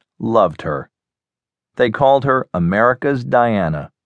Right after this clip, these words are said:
Her likability number was in the seventies,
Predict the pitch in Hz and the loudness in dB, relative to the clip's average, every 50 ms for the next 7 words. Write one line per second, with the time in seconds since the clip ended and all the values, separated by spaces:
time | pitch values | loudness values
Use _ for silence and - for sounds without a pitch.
0 | _ _ _ _ _ _ _ _ _ _ _ _ _ _ _ - 135 131 127 139 | _ _ _ _ _ _ _ _ _ _ _ _ _ _ _ -2 -2 2 2 2
1 | 151 156 - 117 110 - 147 156 135 107 98 98 92 92 90 90 104 104 101 101 | 2 2 0 -4 -2 0 0 0 0 -2 -2 -2 -2 0 0 0 -2 -2 -2 -2
2 | 101 104 101 92 - - - 131 127 113 95 78 76 71 64 - - _ | -2 -2 -2 -4 -4 -4 0 0 0 0 0 -2 -4 -6 -8 -10 -16 _